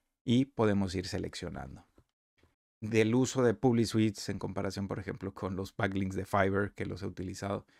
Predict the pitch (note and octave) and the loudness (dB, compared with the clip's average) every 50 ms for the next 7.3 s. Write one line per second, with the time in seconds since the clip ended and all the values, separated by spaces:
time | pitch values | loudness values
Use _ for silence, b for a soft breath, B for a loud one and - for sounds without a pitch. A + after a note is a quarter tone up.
0 | b b b b b - A2+ G#2+ G2+ G#2 G2+ G2+ G#2 - _ _ _ _ - _ | b b b b b -2 0 2 2 0 -2 -4 -8 -12 _ _ _ _ -12 _
1 | - A2 G2+ G2+ G#2 G2+ G#2 G2+ F#2+ F#2 F#2 F#2 - F#2+ F2+ F2+ - - G2+ F#2+ | 0 2 4 6 4 6 4 2 0 0 -4 -4 -4 -6 -6 -6 -2 0 0 -2
2 | F#2 - F#2+ F#2+ F#2+ F#2 F2 - - - G2+ F#2 F#2 F#2 F#2 F2+ F2 F2+ F#2 F#2 | 0 -4 -8 -6 -6 -6 -6 -8 -4 -4 -4 -2 -2 -4 -4 -6 -4 -2 -2 -2
3 | F#2 - - F#2 F#2+ F#2 F#2 F#2 F#2 F#2 F2+ F#2 - _ _ - - - F#2 F#2+ | -2 -2 -2 -2 -2 -2 -2 -2 -2 -2 -2 -4 -8 _ _ -14 -8 -6 -4 -4
4 | F#2 F#2+ - - G#2 G2 - G#2+ F#2+ F#2+ F#2+ F#2 F#2+ - - G2+ G2+ G2+ - _ | -4 -6 -4 -6 -6 -4 -4 -4 -2 -2 -2 -4 -4 -6 -6 -6 -6 -6 -8 _
5 | G2+ F#2+ F#2 - - - G2+ F#2+ G2 G2 - - - - - - - G2+ G2 G2 | -8 -8 -6 -8 -8 -8 -6 -4 -4 -6 -6 -8 -12 -12 -12 -6 -4 -4 -4 -4
6 | G2 - F2+ F#2 F#2+ - G2 F#2+ G2 - - G2+ F#2+ F#2+ F#2+ F#2+ - - G#2+ A#2+ | -8 -10 -12 -12 -6 -4 -4 -4 -4 -2 -2 0 0 0 0 -2 0 2 2 2
7 | - - - - - _ | 2 2 -10 -12 -14 _